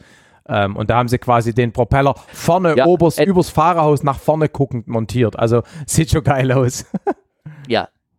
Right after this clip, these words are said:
Speaker 2: Ja, ja, also das ist schon wirklich, äh, äh, beeindruckend. Also, ähm,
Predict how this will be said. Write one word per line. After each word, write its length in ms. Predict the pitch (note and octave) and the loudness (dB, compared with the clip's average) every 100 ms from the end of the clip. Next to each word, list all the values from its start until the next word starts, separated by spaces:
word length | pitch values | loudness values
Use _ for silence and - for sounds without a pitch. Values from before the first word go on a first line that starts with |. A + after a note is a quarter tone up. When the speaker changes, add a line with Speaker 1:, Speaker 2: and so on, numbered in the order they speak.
| _ _ _ _ _ _ _ _ _ | _ _ _ _ _ _ _ _ _
Speaker 2:
Ja, 140 | G#2 G#2+ | -4 0
ja, 160 | B2 A#2 | 2 2
also 200 | A#2 A2+ | -2 -2
das 120 | A2 | 0
ist 40 | |
schon 140 | D#3+ C#3 | 0 -2
wirklich, 260 | C3 G#2+ | -4 -2
äh, 60 | B2+ | 2
äh, 600 | A2+ G#2+ G#2 G#2+ G#2+ G#2 | 2 2 0 -2 -2 -4
beeindruckend. 640 | F#2+ A2+ A#2 G#2+ F#2+ F2 A2+ | -2 -2 -2 -6 -12 -14 -8
Also, 400 | A2+ G#2+ G2+ F#2+ - - - - _ | -4 0 -2 -4 -10 -18 -18 -20 _
ähm, 580 | A#2+ A2+ A#2 A2 A2 F2+ | -2 2 2 0 -6 -16